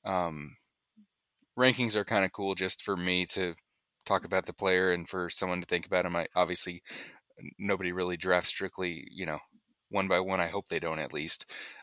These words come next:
But anyways, you can feel free to check those out. Um, I'm going to, I'm actually been working on some Dynasty rankings as well. Um, I think Dynasty rankings are are a decent starting point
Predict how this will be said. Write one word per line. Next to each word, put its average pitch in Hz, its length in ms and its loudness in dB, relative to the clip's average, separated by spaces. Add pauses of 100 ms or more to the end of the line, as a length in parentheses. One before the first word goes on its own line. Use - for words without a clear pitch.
But 104 100 4
anyways, 95 420 2
you 98 60 -6
can 90 200 -8
feel 95 180 -2
free 101 180 -4
to 92 80 -2
check - 240 -2
those 92 200 -2
out. 95 280 6 (560)
Um, 92 240 0
I'm 95 140 -2
going 101 460 0
to, 95 520 -6 (340)
I'm 104 100 -4
actually 101 260 -2
been 95 180 -4
working 98 280 -4
on 95 120 -2
some 87 200 -2
Dynasty 92 500 0
rankings 92 480 -2
as 87 140 -4
well. 92 320 2 (720)
Um, 78 500 -2 (280)
I 110 80 -4
think 107 180 0
Dynasty 98 420 2
rankings 92 460 -2
are 90 280 0 (500)
are 98 60 0
a 90 80 -4
decent 95 280 0
starting 95 360 0
point 98 320 -6